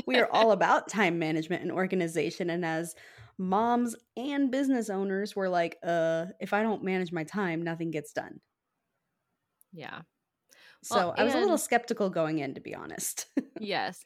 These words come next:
Speaker 2: And, and I, I know it cracked Jessie up because when we got into the launch, the book launch group, one of the first things I did was post and say I was really looking forward to reading the book because I, and I know Jessie, tend to be skeptical of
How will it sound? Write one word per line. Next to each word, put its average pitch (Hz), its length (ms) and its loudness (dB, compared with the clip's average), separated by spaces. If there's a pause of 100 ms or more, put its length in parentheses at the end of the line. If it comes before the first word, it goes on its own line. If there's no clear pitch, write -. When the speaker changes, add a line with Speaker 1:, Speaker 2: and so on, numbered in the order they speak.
(100)
Speaker 2:
And, 196 600 -2
and 190 120 -2
I, 190 180 0
I 190 140 2
know 180 220 -2
it - 120 -8
cracked 165 400 -4
Jessie 156 340 -6
up 139 200 -6
because 151 360 -12
when 160 200 -10
we 160 100 -6
got 147 280 -2
into 151 340 -10
the 151 400 -4
launch, 147 500 -8
the 156 80 -14
book 165 220 -12
launch 139 320 -10
group, 143 320 -10
one 156 160 -8
of 139 60 -8
the 147 40 -10
first 190 400 -4
things 151 260 -8
I 165 200 -2
did 143 260 -8
was 156 160 -14
post - 580 -12 (400)
and 160 220 -12
say 156 220 -4
I 151 140 -2
was 160 220 -10
really 190 220 -4
looking 175 260 -6
forward 156 240 -8
to 156 60 -10
reading 151 220 -10
the 131 80 -14
book 226 320 -6
because 175 340 -14
I, 170 460 -4 (360)
and 170 220 -4
I 160 120 -4
know 156 180 -8
Jessie, 156 420 -6
tend 165 360 -10
to 165 100 -14
be 151 160 -10
skeptical 156 840 -8
of 147 380 -6